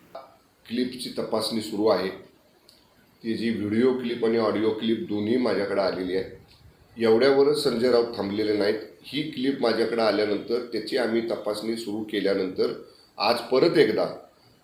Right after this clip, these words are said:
तोच शब्दप्रयोग संजय राऊतांनी दुसऱ्या संदर्भात बोलताना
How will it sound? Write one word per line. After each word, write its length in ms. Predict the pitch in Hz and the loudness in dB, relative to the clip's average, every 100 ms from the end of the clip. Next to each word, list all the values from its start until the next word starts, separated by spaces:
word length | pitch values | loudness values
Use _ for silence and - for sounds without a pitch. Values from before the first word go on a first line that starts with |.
| - | 0
तोच 280 | 170 - - | 2 4 4
शब्दप्रयोग 600 | 113 117 127 113 98 - - - _ _ - | 4 4 2 4 2 0 -6 -18 _ _ -4
संजय 260 | 123 117 131 | 0 4 4
राऊतांनी 720 | 120 117 123 131 175 - - - | 4 2 0 0 -2 -4 -12 -14
दुसऱ्या 320 | 117 110 139 160 | -8 0 4 4
संदर्भात 460 | 139 120 120 120 | 2 2 4 4
बोलताना 680 | 113 110 - 117 123 160 - | 4 2 2 2 0 -2 -6